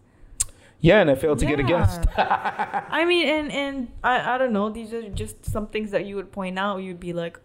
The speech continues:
Speaker 2: "Oh, I'm still, you know, I only have this much subscribers," stuff like that, whatever. But people have been complimenting and watching your
Speaker 1: Uh,
Speaker 2: stuff.
Speaker 1: yeah,
Speaker 2: So
Speaker 1: that's true.
Speaker 2: I guess
Speaker 1: And I wanna thank you all for your support. I guess in a way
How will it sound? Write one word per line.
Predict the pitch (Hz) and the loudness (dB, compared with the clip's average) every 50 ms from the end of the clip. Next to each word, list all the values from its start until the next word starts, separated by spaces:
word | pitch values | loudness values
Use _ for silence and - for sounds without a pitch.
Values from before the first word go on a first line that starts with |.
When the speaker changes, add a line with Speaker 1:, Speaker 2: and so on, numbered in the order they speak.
| _ - | _ -8
Speaker 2:
"Oh, | 139 135 135 | -6 -4 -4
I'm | 135 131 135 | -2 -4 -4
still, | - - - 139 135 131 127 127 - - - - - | -6 -6 -4 -2 0 0 0 -2 -6 -14 -20 -16 -10
you | - 254 | -6 -4
know, | 247 | -4
I | 240 247 | -2 -2
only | 247 247 254 254 | -4 -4 -4 -4
have | 262 254 240 240 | -6 -6 -8 -10
this | 247 233 - | -14 -14 -12
much | 247 247 - | -12 -14 -12
subscribers," | - - 254 - - - 254 240 240 233 233 233 233 226 233 226 | -14 -16 -14 -12 -8 -4 -4 -2 -2 -4 -4 -6 -8 -6 -8 -8
stuff | - 226 220 226 | -8 -10 -10 -10
like | 226 220 202 202 | -12 -12 -8 -4
that, | 202 196 196 190 | -4 -4 -4 -4
whatever. | 185 180 180 175 180 180 | -6 -6 -6 -8 -8 -10
But | 175 175 180 175 170 - - - - - - - | -6 -2 -2 -2 -2 -4 -8 -18 -20 -20 -10 -8
people | - 247 247 - 247 240 | -8 -6 0 0 0 2
have | 220 247 254 262 262 233 | 2 0 0 0 0 0
been | 247 262 269 262 | 0 0 0 0
complimenting | 254 240 226 233 - 294 269 247 233 226 220 226 220 208 208 | -2 -2 -2 0 -2 -2 -2 -2 -2 -2 -4 -4 -4 -2 -2
and | 202 202 196 | -2 -2 -2
watching | 190 196 214 226 233 - 247 226 214 | 0 0 0 0 0 -2 0 0 2
your | 208 196 220 | 2 2 2
Speaker 1:
Uh, | - | 2
Speaker 2:
stuff. | - - 240 180 160 | 0 0 2 4 4
Speaker 1:
yeah, | 151 143 139 139 139 139 | 4 4 4 2 0 0
Speaker 2:
So | 139 - 127 - | 0 0 0 0
Speaker 1:
that's | - - - - | -2 -2 -4 -6
true. | - - 233 | -4 -2 0
Speaker 2:
I | - | 2
guess | - 269 277 - | 2 2 2 6
Speaker 1:
And | 226 233 | 6 6
I | 240 233 | 6 6
wanna | 233 240 240 233 | 4 4 4 2
thank | 214 226 - 202 196 190 - | 2 2 2 0 0 2 2
you | 170 160 151 | 4 6 6
all | 147 147 | 6 4
for | 143 - - 143 | 4 4 4 6
your | 135 131 127 | 6 6 6
support. | 123 - - - - - 139 123 120 120 | 4 0 -6 -6 0 4 6 6 6 6
I | - 156 | 4 4
guess | 165 196 196 - 180 | 4 4 4 4 4
in | 156 | 4
a | 139 | 4
way | 135 135 131 131 127 127 - - | 4 4 4 2 2 0 -4 -8